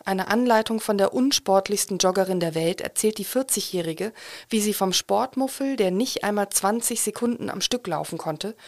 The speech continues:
zur passionierten Dauerläuferin geworden ist. Und wie ihr das Schwierigste daran gelungen ist, nämlich das Dranbleiben. In unserem Gespräch, das diesmal live vor Publikum aufgezeichnet wurde,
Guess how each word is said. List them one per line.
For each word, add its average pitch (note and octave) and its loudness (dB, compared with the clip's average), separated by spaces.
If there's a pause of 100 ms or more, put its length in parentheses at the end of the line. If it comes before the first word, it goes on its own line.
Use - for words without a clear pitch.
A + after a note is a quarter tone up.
(300)
zur F#3+ 0
passionierten G3+ 0
Dauerläuferin D#3 2
geworden C#3+ -10
ist. - -4 (580)
Und D4 2
wie A#3 -2
ihr A#3+ 6
das G#3+ 4
Schwierigste A3+ 0
daran D3 -4
gelungen D3 -12
ist, - -8
nämlich E3+ -4
das F3+ -2
Dranbleiben. E3+ -2 (880)
In A3+ 2
unserem C4 0
Gespräch, B3+ -2
das A3+ 2
diesmal A3+ 0
live G#3+ 2
vor A#3 0
Publikum G#3+ -6
aufgezeichnet D#3 -6
wurde, D#3+ -4